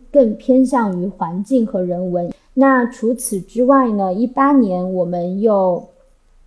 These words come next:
开始了和珍妮古道尔博士，我们跟他的 Institute 也有一些合作，所以我们就有了我们的珍妮古道尔系列。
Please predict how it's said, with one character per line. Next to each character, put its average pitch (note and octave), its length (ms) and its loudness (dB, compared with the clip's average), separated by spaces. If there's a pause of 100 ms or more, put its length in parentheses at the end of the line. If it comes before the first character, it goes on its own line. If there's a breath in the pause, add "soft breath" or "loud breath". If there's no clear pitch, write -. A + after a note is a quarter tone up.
(220)
开 A#3+ 200 -2
始 A#3+ 240 -6
了 F3 200 -4
和 F#3 680 -4 (140)
珍 B3+ 120 4
妮 B3+ 60 2
古 F3+ 140 -6
道 G#3+ 120 0
尔 - 320 -2 (240)
博 F#3 140 -6
士， G3 320 -4
我 C#3+ 140 -6
们 F#3 180 -8
跟 A#3+ 180 0
他 B3 220 -4
的 A#3+ 140 0
Institute A3+ 720 -4 (380)
也 G3+ 120 0
有 A3+ 160 6
一 G3+ 120 -2
些 A3 180 -2
合 A3 220 -8
作， G#3 260 -2
所 G#3 160 -2
以 A3 40 2
我 G#3 140 0
们 F#3 280 -4
就 A3 280 2
有 F#3+ 260 -4
了 F#3 100 -2
我 G3+ 100 0
们 F3 180 -6
的 G3 240 -2 (280 soft breath)
珍 C4 200 6
妮 A3+ 120 2
古 F3 160 -10
道 A3+ 160 0
尔 F#3+ 180 -2
系 - 280 -4
列。 A3 340 2